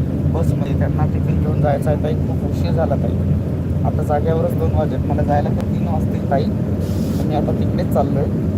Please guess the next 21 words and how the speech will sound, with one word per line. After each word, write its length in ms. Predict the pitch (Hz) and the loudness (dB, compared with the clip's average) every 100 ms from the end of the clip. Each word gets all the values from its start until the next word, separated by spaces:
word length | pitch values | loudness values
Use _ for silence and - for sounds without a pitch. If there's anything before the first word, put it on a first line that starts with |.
| - - 165 | 0 0 0
ताई, 100 | 196 | 0
तुमचं 300 | 196 - - | 0 0 0
जेवण 240 | 196 190 | 2 2
झालं 180 | 170 147 | 2 2
का? 120 | 143 | 2
विद्याताई, 480 | - 151 170 170 165 | 2 0 0 0 0
माझं 240 | 156 165 | 0 -2
चॅनल 360 | 160 139 156 - | -2 -2 -2 -2
नाही, 140 | - - - - - | -2 -2 -2 -2 -2
पण 180 | - 147 | -2 -2
विद्याताई, 460 | - - - - | 0 2 2 0
त्यांचं 260 | - - - | -2 -2 -2
चॅनल 380 | 170 156 175 160 | -2 -2 -2 0
नाही 200 | - 175 | 0 0
आहे, 120 | - | 0
पण 140 | - | -2
ते 60 | 131 | -2
खूप 460 | - - - - | -2 -2 -2 -2
सपोर्ट 320 | - - - - | -2 -2 -2 -2
करतात 320 | 180 165 185 | 0 0 0
बरं. 240 | 180 156 | 2 0